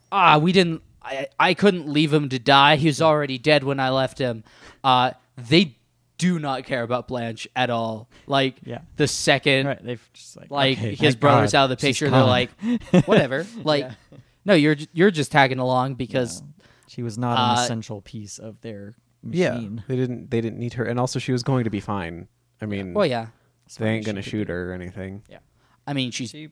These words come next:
Speaker 2: was
Speaker 1: blind now,
Speaker 2: fine-ish.
Speaker 1: but, you know.
Speaker 3: Yeah, but they bandaged her up and they
Speaker 2: Used
Speaker 3: they
Speaker 2: her.
Speaker 3: kindly interrogated her.
Speaker 2: Used her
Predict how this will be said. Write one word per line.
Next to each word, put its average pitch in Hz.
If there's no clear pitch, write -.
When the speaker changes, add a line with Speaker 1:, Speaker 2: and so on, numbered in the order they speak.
Speaker 2:
was 127
Speaker 1:
blind 160
now, 113
Speaker 2:
fine-ish. 113
Speaker 1:
but, 117
you 160
know. 131
Speaker 3:
Yeah, 107
but 143
they 160
bandaged 196
her 143
up 120
and 139
they 117
Speaker 2:
Used 135
Speaker 3:
they 98
Speaker 2:
her. 90
Speaker 3:
kindly 151
interrogated 107
her. 90
Speaker 2:
Used 127
her 104